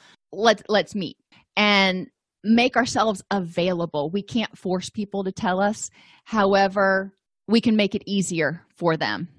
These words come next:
The best way for colleges and universities to nurture resilience among students is to pro-, promote health and well-being, especially mental and behavioral health at the individual, organizational, and community levels.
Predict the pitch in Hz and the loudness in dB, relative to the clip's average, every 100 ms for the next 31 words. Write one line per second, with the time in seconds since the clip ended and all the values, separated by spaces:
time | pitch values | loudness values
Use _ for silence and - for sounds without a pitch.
0 | _ _ - 240 370 - 392 415 320 339 | _ _ -2 2 2 2 0 0 2 4
1 | 349 339 330 311 302 285 302 320 - 294 | 4 2 -4 -2 -2 2 2 0 -2 -6
2 | - 247 254 285 - 302 285 - 220 214 | -2 0 2 0 0 -2 -2 -4 -6 -2
3 | 240 285 262 - 233 226 226 - 262 233 | 2 2 2 -2 -2 -2 -2 -6 -8 -8
4 | - 196 - 247 240 240 - _ - 226 | -8 -8 -8 -4 -2 -4 -6 _ -4 2
5 | 247 - 285 277 277 240 220 214 226 247 | 2 2 0 0 0 0 0 0 -2 -2
6 | 190 127 - _ _ _ 226 - - 277 | -4 -6 -12 _ _ _ -8 -6 -2 0
7 | - 311 262 220 240 294 254 208 196 202 | 0 -4 -2 -2 -2 -2 -2 -2 -4 -2
8 | 220 208 208 202 208 196 196 185 - - | -2 0 -2 0 2 2 0 -6 -6 -4
9 | 196 180 196 247 285 277 - 190 190 190 | -2 -2 -2 -2 0 0 2 0 0 -4
10 | 180 214 220 240 220 - 190 - 196 180 | 0 -2 -2 -4 -4 -4 -8 -6 -6 -4
11 | 190 185 170 165 165 165 - - | -4 -4 -4 -2 -2 -2 -8 -12